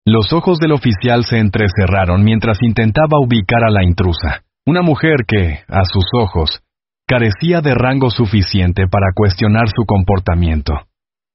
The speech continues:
Sin embargo, Clara sostenía la mirada con una determinación que nacía de años de observar las sombras de ese mismo palacio.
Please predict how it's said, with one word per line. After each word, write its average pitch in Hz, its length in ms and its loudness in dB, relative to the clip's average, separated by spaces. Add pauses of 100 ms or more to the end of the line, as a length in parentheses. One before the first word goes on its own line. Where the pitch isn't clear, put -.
(120)
Sin 101 240 0
embargo, 90 480 0 (680)
Clara 117 340 0
sostenía 117 480 0
la 139 100 2
mirada 139 440 0
con 131 140 2
una 160 180 2
determinación 127 840 0
que 123 100 -2
nacía 117 400 0
de 196 160 0
años 226 340 2
de 135 100 0
observar 107 520 0
las 98 200 2 (100)
sombras 113 480 0
de 92 140 0
ese 98 220 0
mismo 101 460 0
palacio. 78 680 -4